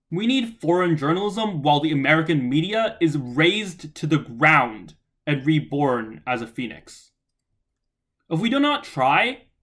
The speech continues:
the outcome is simple. Corruption sows dishonesty,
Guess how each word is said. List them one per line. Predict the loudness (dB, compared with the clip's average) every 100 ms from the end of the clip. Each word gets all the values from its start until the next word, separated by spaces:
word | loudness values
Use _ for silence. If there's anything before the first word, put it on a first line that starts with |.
| _ -10
the | 0
outcome | 0 2 0 0
is | 0
simple. | -2 -2 -4 -14 -20 _ _ _ _ _ _ _ _ _
Corruption | 0 0 2 -2 -2 -4 -10 _
sows | -2 2 2 2
dishonesty, | -2 -2 -2 -4 -6 -8 -8 -12